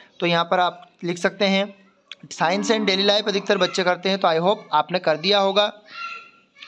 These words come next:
पोस्टर है, पोस्टर को देखकर भी हल कर सकते हैं।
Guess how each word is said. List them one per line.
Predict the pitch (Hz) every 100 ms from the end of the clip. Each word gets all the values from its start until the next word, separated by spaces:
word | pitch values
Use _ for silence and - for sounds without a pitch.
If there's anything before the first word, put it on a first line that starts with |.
| -
पोस्टर | 175 175 208
है, | 214
पोस्टर | 214 170 185
को | 185
देखकर | 175 165 - 165
भी | 175 226 - - - - -
हल | 208
कर | 202 170
सकते | 151 - 131
हैं। | 104